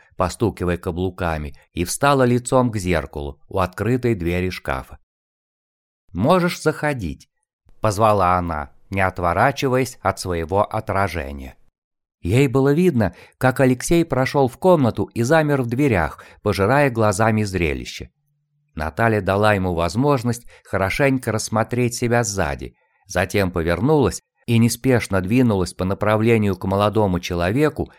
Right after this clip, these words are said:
раздираемая противоположными желаниями. Вожделение, ненависть, нежность и злоба переполняли ее, свиваясь в невероятный, невозможный узел. Она хотела этого юношу,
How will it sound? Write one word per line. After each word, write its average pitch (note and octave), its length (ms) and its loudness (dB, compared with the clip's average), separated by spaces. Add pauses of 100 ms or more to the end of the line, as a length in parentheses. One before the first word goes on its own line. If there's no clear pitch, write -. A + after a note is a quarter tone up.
(180)
раздираемая B2 840 4
противоположными G2 1080 0
желаниями. C2+ 720 -6 (480)
Вожделение, A2+ 960 0 (120)
ненависть, G2+ 680 0 (160)
нежность C3 680 0
и C3+ 140 -4
злоба A2 560 2 (300)
переполняли F#2+ 720 0
ее, E2 360 -2 (140)
свиваясь G#2+ 720 0
в D2+ 80 -8
невероятный, F#2+ 880 0 (140)
невозможный A2+ 880 2
узел. C#2 480 -8 (420)
Она A#2+ 240 2
хотела D#3 520 2
этого F#2+ 380 -4
юношу, F#2+ 560 -4